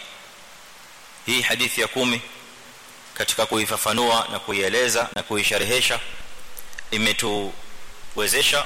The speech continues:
walillahi alhamd, kwa uwezo wa Allah subhanahu wa ta'ala, tumeweza kuingia ndani na kuichambua, chambua hii hadithi na kuifafanua kwa kirefu na kupata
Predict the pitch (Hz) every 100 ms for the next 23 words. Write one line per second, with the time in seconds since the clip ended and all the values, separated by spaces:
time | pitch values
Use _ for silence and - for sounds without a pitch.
0 | 101 107 110 110 104 110 139 135 - -
1 | 104 110 120 107 98 101 101 - - 113
2 | 104 98 101 139 131 107 104 120 120 113
3 | 120 110 107 120 110 120 113 123 113 -
4 | - - - - - - 104 - 110 110
5 | 113 113 127 113 107 - - 110 120 110
6 | 110 107 101 123 - 104 107 104 - 104
7 | 120 123 117 - - - - - 101 104
8 | 131 - 131 - - - - - - -
9 | - - 135 139 127